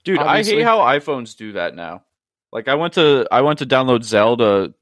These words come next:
Speaker 1: pay Cassandra for our Pick'ems thing, and it was just like, I had Zelda on my phone, but, like, if you don't use it for a really long time, it, like, undownloads it, but keeps it there. You know what
Speaker 2: Yeah.
Speaker 1: I mean?
Speaker 2: Yeah, yeah.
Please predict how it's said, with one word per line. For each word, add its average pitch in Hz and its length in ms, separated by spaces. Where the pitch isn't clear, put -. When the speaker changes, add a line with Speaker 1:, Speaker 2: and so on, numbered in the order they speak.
Speaker 1:
pay 113 200
Cassandra 110 500
for 117 140
our 98 80
Pick'ems 147 420
thing, 175 460
and 110 500
it 120 80
was 113 160
just 113 160
like, 113 180
I 110 60
had 147 220
Zelda 143 220
on 127 80
my 110 100
phone, 127 320
but, 98 100
like, 104 220
if - 80
you - 20
don't 127 160
use 117 220
it 147 100
for 156 80
a 147 60
really 151 180
long 156 200
time, 156 340
it, 104 80
like, 107 220
undownloads 107 680
it, - 120
but 101 120
keeps - 200
it 90 120
there. 85 260
You 98 80
know 104 60
what 165 100
Speaker 2:
Yeah. 165 140
Speaker 1:
I - 60
mean? 117 100
Speaker 2:
Yeah, 170 120
yeah. 165 260